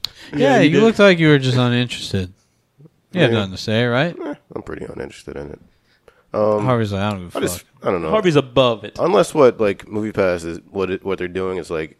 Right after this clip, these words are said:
Speaker 3: illegal or un-, unethical, I don't think anybody should be complaining or making videos about it, saying it's ruining,
Speaker 1: That's
Speaker 3: ruining
Speaker 1: like,
Speaker 3: theaters.
Speaker 1: that's
Speaker 2: Well,
Speaker 1: like
Speaker 2: that, well,
Speaker 3: It's
Speaker 1: being
Speaker 3: cap-,
Speaker 2: that's
Speaker 3: it's capitalism.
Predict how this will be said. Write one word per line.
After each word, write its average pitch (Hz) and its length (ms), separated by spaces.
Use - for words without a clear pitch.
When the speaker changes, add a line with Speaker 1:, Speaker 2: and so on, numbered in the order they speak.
Speaker 3:
illegal 101 380
or 92 260
un-, 85 100
unethical, 104 720
I 117 60
don't 95 120
think 87 160
anybody 82 400
should 82 200
be - 220
complaining 85 440
or 85 60
making 85 320
videos 85 380
about 85 320
it, 82 100
saying 87 240
it's 85 160
ruining, 90 360
Speaker 1:
That's 92 180
Speaker 3:
ruining 165 200
Speaker 1:
like, - 100
Speaker 3:
theaters. 90 360
Speaker 1:
that's 131 220
Speaker 2:
Well, 135 100
Speaker 1:
like 110 60
Speaker 2:
that, - 160
well, 240 120
Speaker 3:
It's - 80
Speaker 1:
being - 100
Speaker 3:
cap-, 147 60
Speaker 2:
that's 147 120
Speaker 3:
it's 135 140
capitalism. 101 680